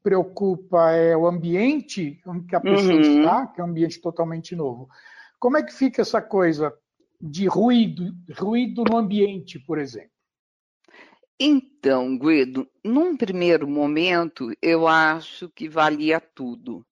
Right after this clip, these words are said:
Speaker 2: né? Vamos pra casa, põe o notebook embaixo do braço,
Speaker 1: Sim. <laughs>
Speaker 2: coloca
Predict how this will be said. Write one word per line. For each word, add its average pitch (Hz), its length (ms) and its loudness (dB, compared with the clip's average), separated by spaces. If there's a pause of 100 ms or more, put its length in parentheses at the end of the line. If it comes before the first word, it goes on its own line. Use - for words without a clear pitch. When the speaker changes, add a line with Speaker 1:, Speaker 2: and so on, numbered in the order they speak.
(760)
Speaker 2:
né? 208 300 0 (360)
Vamos 302 320 2
pra 190 200 0
casa, 190 640 2 (240)
põe 311 200 -2
o 262 80 -4
notebook 185 720 -6
embaixo 156 680 -4
do 143 100 -18
braço, 202 800 -2 (240)
Speaker 1:
Sim. 185 460 -8
<laughs> 247 60 0
Speaker 2:
coloca 214 920 2